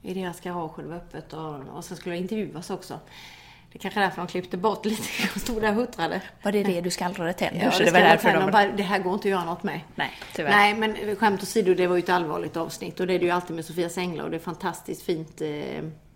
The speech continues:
Speaker 1: eh, arbete de gör. Men det var ju en familj som hade förlorat sin, eh, son i ett drunk-, eh, drunkningsolycka.
Speaker 2: Mm.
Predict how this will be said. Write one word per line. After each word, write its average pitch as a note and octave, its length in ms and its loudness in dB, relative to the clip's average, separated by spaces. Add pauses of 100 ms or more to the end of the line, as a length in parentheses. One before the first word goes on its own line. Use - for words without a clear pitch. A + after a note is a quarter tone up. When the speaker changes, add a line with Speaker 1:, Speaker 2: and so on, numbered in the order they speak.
(840)
Speaker 1:
eh, F3+ 680 -10
arbete F#3 460 -6
de G3+ 160 -4
gör. A3+ 200 -4 (560)
Men G3 100 -2
det G3+ 60 4
var F#3 160 2
ju E3+ 80 -2
en E3 80 -6
familj G3 640 0 (180)
som F#3 180 -6
hade E3+ 180 -4
förlorat F3 480 -2
sin, D#3 300 -8
eh, C#3 300 -8
son - 640 -8 (220)
i F#3+ 260 -4
ett E3+ 160 -14
drunk-, F3+ 300 -8 (140)
eh, - 60 -16 (100)
drunkningsolycka. F3+ 840 -10 (340)
Speaker 2:
Mm. E3+ 240 -6